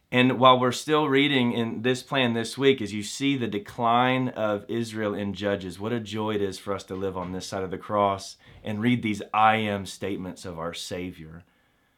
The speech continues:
Jesus says in John eight, "I am the light of the world." You read about so much darkness in Judges. Jesus said,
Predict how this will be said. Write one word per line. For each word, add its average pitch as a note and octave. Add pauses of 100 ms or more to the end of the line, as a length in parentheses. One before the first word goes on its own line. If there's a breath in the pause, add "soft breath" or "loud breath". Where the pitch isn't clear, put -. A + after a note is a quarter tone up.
(220)
Jesus B2
says A#2
in G#2+
John A2+
eight, G#2+
"I A#2
am A#2+
the G#2
light G#2
of G2+
the F#2+
world." F#2+
You A2
read D3+
about B2+
so D#3+
much D#3+
darkness A#2+
in G#2
Judges. F#2+
Jesus C3
said, A2+